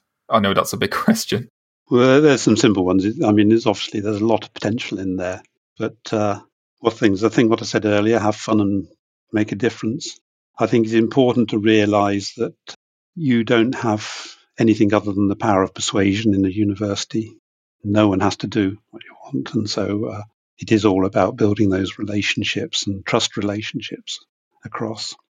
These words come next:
Speaker 2: Another one I say is, is be patient and remember what we're here for. We're not here to file a patent. We're not here to do the best contract in the world. We're here to make sure that the research that our academics, uh, do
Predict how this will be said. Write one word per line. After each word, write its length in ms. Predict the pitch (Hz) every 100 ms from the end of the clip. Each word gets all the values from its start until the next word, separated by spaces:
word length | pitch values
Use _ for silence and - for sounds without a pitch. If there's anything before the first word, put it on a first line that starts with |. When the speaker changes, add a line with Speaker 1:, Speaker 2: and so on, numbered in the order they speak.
| _ _ _ _ _
Speaker 2:
Another 240 | 127 139 147
one 140 | 127
I 40 |
say 260 | 123 135 117
is, 140 | 113 147
is 200 | 123 113
be 220 | 135 127
patient 500 | - 127 127 139 123
and 140 | 117
remember 500 | 110 110 113 117 113
what 220 | 110 110 -
we're 200 | 110 107
here 260 | 113 101
for. 320 | - 95 85 - _ _ _ _ -
We're 100 | 110
not 240 | 117 127
here 400 | - 123 101 95 - _
to 80 | -
file 300 | - 90 92
a 60 |
patent. 440 | 107 110 - 101 123
We're 80 | 117
not 220 | 113 139
here 280 | - 113 98
to 120 | -
do 180 | 107 107
the 120 | 104 107
best 260 | 104 -
contract 480 | - 110 98 - -
in 80 | 95
the 80 | 95
world. 380 | 90 90 90 - _ _ _ -
We're 140 | 107
here 300 | 101 127 110
to 100 | 107
make 280 | 110 101 85
sure 360 | - 110 101 92
that 180 | 123 202
the 120 | 135
research 680 | 98 - - 107 143 - - _ _ _ -
that 100 | 98
our 160 | 101
academics, 880 | 95 - 107 95 107 - - - -
uh, 200 | 104 92 92
do 400 | 117 92 90